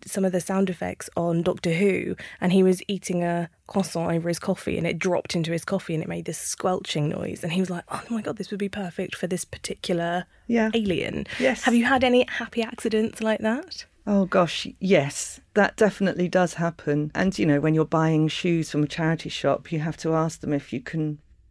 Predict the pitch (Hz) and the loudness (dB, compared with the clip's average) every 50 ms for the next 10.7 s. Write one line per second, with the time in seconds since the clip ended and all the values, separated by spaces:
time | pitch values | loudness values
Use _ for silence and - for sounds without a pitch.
0 | - - 160 160 156 151 147 - - 151 143 - - - - - - 170 156 156 | -12 -4 0 2 2 2 2 0 -2 -4 -4 -4 -6 -12 -14 -10 -6 -2 0 0
1 | 151 147 - 165 170 170 170 160 165 143 135 - 202 208 208 214 - 185 170 160 | 0 0 0 4 4 4 4 4 2 2 2 2 0 -2 -4 -2 0 0 2 2
2 | 151 - - 156 156 156 - - - - - - - - - 190 190 180 170 156 | 2 2 2 0 -2 -2 -2 -6 -18 -18 -18 -16 -8 0 4 4 4 4 4 4
3 | 147 143 147 - - - 185 165 - - - - - _ - - - - - - | 2 2 2 0 -2 -4 -6 -6 -6 -8 -16 -18 -20 _ -20 -20 -20 -20 -20 -16
4 | - - 190 180 180 180 175 170 160 160 160 160 160 151 - 185 143 - - - | -6 0 2 2 4 4 2 2 2 2 2 2 0 0 2 2 2 2 0 -6
5 | 165 - 160 - - 180 170 143 135 147 151 - 151 151 - - - 165 147 - | -6 -6 -4 -2 2 2 4 4 4 2 0 -4 -4 -4 -4 -4 -4 -4 -4 -4
6 | - 135 135 - 151 139 - - - - 160 151 - 165 151 151 147 143 147 - | -6 -10 -6 -6 -6 -4 -4 -6 -6 -6 -6 -6 -4 -2 0 0 0 0 -2 -4
7 | - - - - - _ _ - 294 240 - - - - - - 254 - - - | -6 -12 -20 -20 -20 _ _ 0 0 0 0 -2 -18 -20 -18 -16 -16 -14 -12 -8
8 | 208 - 156 147 - - 143 - - - 156 143 - - 160 156 147 139 139 - | -4 -2 -2 -2 -2 -4 -6 -6 -2 0 0 0 2 2 2 2 2 2 0 -2
9 | - 151 - - 170 151 - - 151 143 - - 156 139 - - 156 151 - - | -4 -4 -2 -2 -4 -2 -2 -4 -6 -6 -4 -8 -8 -8 -8 -10 -10 -10 -8 -8
10 | - - - - 151 151 147 147 139 - 139 147 147 139 | -8 -8 -6 -4 -4 -2 -2 -2 -2 -2 0 -2 -2 -2